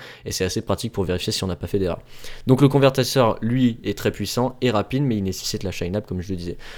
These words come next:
Donc c'était une application qui fait gagner un temps fou. Vous faites un calcul, vous l'ajoutez en favori, vous le convertissez, vous le partagez, c'est super pratique. Par exemple, si vous devez calculer le prix de plusieurs achats, vous faites votre calcul et d'un glisser vers la droite,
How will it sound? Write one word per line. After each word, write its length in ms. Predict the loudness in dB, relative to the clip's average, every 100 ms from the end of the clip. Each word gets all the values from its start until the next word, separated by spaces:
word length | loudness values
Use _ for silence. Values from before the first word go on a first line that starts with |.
| -6
Donc 120 | -2
c'était 200 | 2 2
une 120 | 4
application 420 | 2 0 -2 0 -2
qui 80 |
fait 100 | -2
gagner 200 | -2 0
un 80 | 0
temps 160 | 0 -2
fou. 240 | -2 -4 -2
Vous 140 | -4
faites 220 | 0 2
un 80 | 2
calcul, 340 | 0 0 0
vous 160 | -2 2
l'ajoutez 300 | 2 2 -2
en 60 | -4
favori, 500 | -2 0 0 0 -2
vous 140 | -4
le 40 |
convertissez, 640 | -6 -4 -4 -4 -4 -2 -2
vous 120 | -2
le 80 | -4
partagez, 440 | -4 -4 -6 -6
c'est 200 | -8 -10
super 400 | -14 -14 -6 -6
pratique. 420 | -6 -10 -10 -8 -8 -8 -12 -16 0
Par 80 | 2
exemple, 260 | 2 2 -2
si 120 | -2
vous 160 | -2 0
devez 180 | -2
calculer 380 | 0 -2 -2 -2
le 100 | -2
prix 160 | -4 -6
de 80 | -6
plusieurs 440 | -8 -4 -4 -4
achats, 280 | -4 -4 -2
vous 100 | -4
faites 200 | -6 -2
votre 200 | -4 -2
calcul 400 | -10 -6 -4 -2
et 120 | -2
d'un 140 | -2 -2
glisser 320 | -4 -6 -6
vers 160 | -4
la 100 | -4
droite, 380 | -4 -2 -4 -6